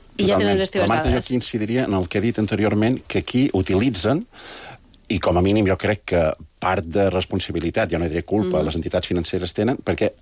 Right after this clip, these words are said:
Speaker 2: els hackers o els ciberdelinqüents utilitzen les xarxes, en aquest cas els canals de comunicació oficials de les
Speaker 1: Clar.
Speaker 2: entitats financeres.
Speaker 1: Clar.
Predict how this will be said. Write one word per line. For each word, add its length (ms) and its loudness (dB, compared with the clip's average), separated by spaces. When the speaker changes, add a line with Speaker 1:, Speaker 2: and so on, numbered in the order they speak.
Speaker 2:
els 560 -2
hackers 500 0
o 260 2
els 200 -4
ciberdelinqüents 880 0
utilitzen 720 0
les 240 2
xarxes, 500 -2
en 60 0
aquest 180 -2
cas 180 -2
els 160 -2
canals 280 0
de 80 -2
comunicació 540 0
oficials 580 0
de 80 -2
les 80 -2
Speaker 1:
Clar. 100 0
Speaker 2:
entitats 340 -2
financeres. 640 0
Speaker 1:
Clar. 180 -8